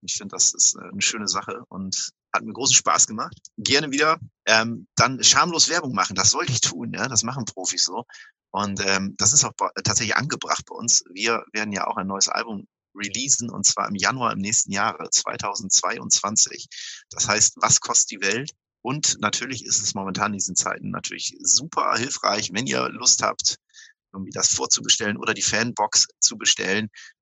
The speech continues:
Das bringt uns alle richtig nach vorne. Ihr könnt auch schon in einige Songs reinhören. Wir haben uns überlegt, dass wir die Monate vor dem Release damit füllen, dass wir immer mal wieder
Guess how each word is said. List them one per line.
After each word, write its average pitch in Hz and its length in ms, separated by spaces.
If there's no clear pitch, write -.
Das - 200
bringt 110 280
uns - 160
alle 98 200
richtig 98 240
nach 95 120
vorne. 117 340
Ihr - 80
könnt 151 180
auch - 180
schon 113 220
in 104 100
einige 107 280
Songs - 300
reinhören. 139 540
Wir 104 120
haben 107 100
uns 104 140
überlegt, - 360
dass - 180
wir 53 220
die 113 120
Monate 120 460
vor 117 180
dem 113 140
Release 107 360
damit 107 460
füllen, 120 400
dass 98 220
wir 107 100
immer 104 160
mal 98 160
wieder 98 240